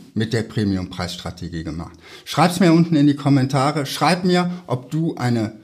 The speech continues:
Premium-Preisstrategie verfolgst oder ob du eher eine Niedrigpreisstrategie verfolgst, weil du vielleicht Kostenführer in deiner Branche bist oder sein willst. Schreib's mir unten in die Kommentare.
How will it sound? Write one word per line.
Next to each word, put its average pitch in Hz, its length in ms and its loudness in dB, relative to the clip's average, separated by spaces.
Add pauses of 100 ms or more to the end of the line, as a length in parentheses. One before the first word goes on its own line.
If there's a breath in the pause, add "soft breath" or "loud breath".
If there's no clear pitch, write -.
(180 loud breath)
Premium-Preisstrategie 151 1120 2
verfolgst 143 600 -2
oder 131 260 -2
ob - 180 -10
du 131 120 -4
eher 120 420 0 (420 loud breath)
eine 107 360 0 (160)
Niedrigpreisstrategie 143 1500 2 (220 loud breath)
verfolgst, 135 640 -2 (140)
weil 110 140 -2
du 107 80 -6
vielleicht 101 380 -8
Kostenführer 156 880 0 (400 loud breath)
in 151 180 4
deiner 131 300 4
Branche 123 420 -2
bist 123 340 -6
oder 107 220 -4
sein 107 340 -2
willst. 107 340 -6 (360 soft breath)
Schreib's 170 260 -2
mir 165 140 2
unten 151 160 2
in 143 100 4
die 139 80 0
Kommentare. 143 800 0